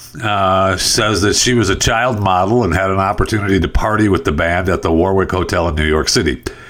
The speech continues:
On the way there, uh, he forced her into a phone booth, kissed her, and groped her. He assaulted her once they arrived at the hotel as well, according to the suit.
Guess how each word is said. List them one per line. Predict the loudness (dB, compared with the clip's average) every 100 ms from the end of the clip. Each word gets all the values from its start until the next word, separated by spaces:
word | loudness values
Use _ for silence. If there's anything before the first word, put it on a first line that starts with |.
| -20 -20 -20 -20 -8
On | -4 0
the | 2
way | 2 2
there, | 2 2 0 0 -4 -10
uh, | -4 -2 0
he | 0
forced | 0 0 0 0 0
her | -2
into | 0 0 2 2
a |
phone | 0 0 0 0 0
booth, | 2 2 0 -4 -4
kissed | -2 0 -2
her, | 0 0
and | 0 -2 -2
groped | 0 -2 -2
her. | -2 -4 -10 -16 -18 -6
He | -2
assaulted | 0 0 0 0 0
her | 0
once | 2 0 0
they | 0
arrived | 0 2 0 0
at | -2
the | -2
hotel | -2 -2 0 2 2 0 -2
as | -2 2
well, | 2 2 2 -2
according | -2 -2 -2 -2
to | 0
the | 0
suit. | 0 0 -2